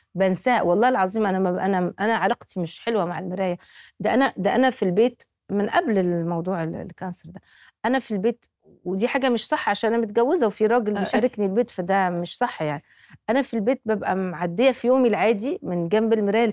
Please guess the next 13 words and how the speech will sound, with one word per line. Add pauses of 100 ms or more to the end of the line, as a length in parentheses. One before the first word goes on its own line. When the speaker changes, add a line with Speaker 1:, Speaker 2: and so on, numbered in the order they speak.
(160)
Speaker 1:
<gasps>
يا
لهوي!
<laughs>
ليه
كده؟
فلاقي
مثلًا
الشعر
منكوش،
Speaker 2:
ليه؟
Speaker 1:
الكحل
Speaker 2:
بس